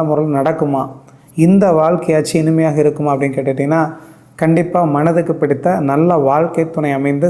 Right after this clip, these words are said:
சிறப்பான வாழ்க்கை வாழக்கூடிய ஒரு காலமாக ரெண்டாயிரத்தி இருபத்தி ஆறு துலா ராசி என்பவர்களுக்கு இருக்க போதுங்க. துலா ராசி என்பவர்களை பொறுத்த வரைக்கும் பொருளாதாரத்தில் தன்னிறைவு, குடும்பத்துக்குள்ள ஒற்றுமை,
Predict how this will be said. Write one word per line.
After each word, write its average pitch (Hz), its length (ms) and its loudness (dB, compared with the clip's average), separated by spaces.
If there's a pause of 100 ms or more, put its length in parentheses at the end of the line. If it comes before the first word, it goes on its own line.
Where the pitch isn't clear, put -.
சிறப்பான 160 540 -2
வாழ்க்கை 143 360 0
வாழக்கூடிய 139 440 0
ஒரு 131 160 0
காலமாக 139 400 0 (600)
ரெண்டாயிரத்தி 170 600 2
இருபத்தி 151 340 0 (160)
ஆறு 165 160 2 (100)
துலா 160 260 0
ராசி 156 240 -2
என்பவர்களுக்கு 143 420 -2
இருக்க 151 240 -2
போதுங்க. 139 300 -2 (1080)
துலா 185 260 2
ராசி 175 260 0
என்பவர்களை 151 380 0
பொறுத்த 156 280 -2
வரைக்கும் 147 360 0 (680)
பொருளாதாரத்தில் 165 760 0
தன்னிறைவு, 151 440 2 (800)
குடும்பத்துக்குள்ள 175 580 2 (100)
ஒற்றுமை, 151 380 0